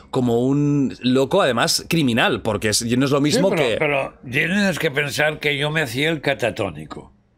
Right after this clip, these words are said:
Speaker 1: Catatónico, hostia.
Speaker 2: Sí. Quiero decir que estaba con los ojos abiertos, estirado en el hospital,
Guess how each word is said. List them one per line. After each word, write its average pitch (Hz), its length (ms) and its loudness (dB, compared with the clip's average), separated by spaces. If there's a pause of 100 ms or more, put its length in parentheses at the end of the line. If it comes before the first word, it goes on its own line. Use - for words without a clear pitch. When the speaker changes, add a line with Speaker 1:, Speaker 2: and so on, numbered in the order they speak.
(120)
Speaker 1:
Catatónico, 98 560 -6
hostia. - 360 -10
Speaker 2:
Sí. - 420 -20
Quiero 113 220 -2
decir 107 260 -6
que 101 80 -18
estaba 110 500 -4 (720)
con 104 160 -10
los 98 180 -12
ojos 107 300 -8
abiertos, 131 640 -4
estirado 113 600 -4
en 113 100 -10
el 110 120 -8
hospital, 147 680 -6